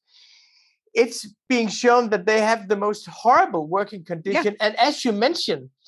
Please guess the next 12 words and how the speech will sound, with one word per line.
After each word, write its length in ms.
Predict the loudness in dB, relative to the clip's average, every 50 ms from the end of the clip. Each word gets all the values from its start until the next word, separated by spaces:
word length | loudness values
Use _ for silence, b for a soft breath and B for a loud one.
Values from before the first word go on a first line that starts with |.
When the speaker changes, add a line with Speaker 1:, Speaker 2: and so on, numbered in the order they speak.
| b b b b b b -12
Speaker 1:
Maersk 460 | -6 -2 0 2 2 2 0 -4 -8 -6
is, 340 | -8 -6 -8 -8 -10 -10
uh, 560 | -6 -4 -2 -2 0 0 0 -2 -2 -2 -4 -6 -10 -16 _ -8
the 80 | -6 -2 0
biggest 320 | 0 0 0 -4 -6 -2
and 260 | -2 -4 -4 -4 -6
now 260 | -2 0 2 2 2 0
just 300 | -2 -8 -10 -10 -10 -8
the 80 | -10 -10
second 460 | -8 -6 -8 -8 -8 -8 -14 -8 -2
<laughs> 60 | -2
biggest 320 | 0 0 0 -4 -4 _